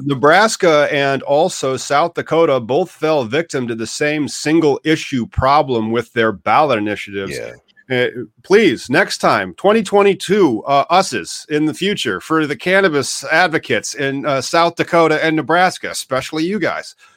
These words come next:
Speaker 1: please listen up. Just have the ballot initiative say, "We legalize all cannabis or all forms of cannabis." Don't use the word "and" whatso fucking ever.
Speaker 2: <laughs> Shit.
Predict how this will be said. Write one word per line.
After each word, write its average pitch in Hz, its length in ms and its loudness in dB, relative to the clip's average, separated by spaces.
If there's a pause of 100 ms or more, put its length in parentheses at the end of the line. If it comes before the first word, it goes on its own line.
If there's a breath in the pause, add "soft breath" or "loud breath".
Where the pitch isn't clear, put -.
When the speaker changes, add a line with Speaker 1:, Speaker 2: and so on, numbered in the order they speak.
(120 soft breath)
Speaker 1:
please 120 280 -8
listen 156 320 -2
up. 175 260 0 (540)
Just 180 300 0
have 196 240 4
the 170 80 -2
ballot 160 400 2
initiative 165 400 -2
say, 156 480 -2 (340)
"We 117 320 2
legalize 190 880 4 (180)
all 196 380 6
cannabis 175 840 -6 (800)
or 127 140 -4
all 190 240 2
forms 196 480 -2
of 135 80 -12
cannabis." 147 380 -2 (280 loud breath)
Don't 233 280 2
use 247 280 2
the 208 120 4
word 233 300 6
"and" 208 440 -2
whatso 180 480 -6
fucking 214 720 -2
ever. 190 240 2
Speaker 2:
<laughs> - 20 -8
Shit. - 400 -12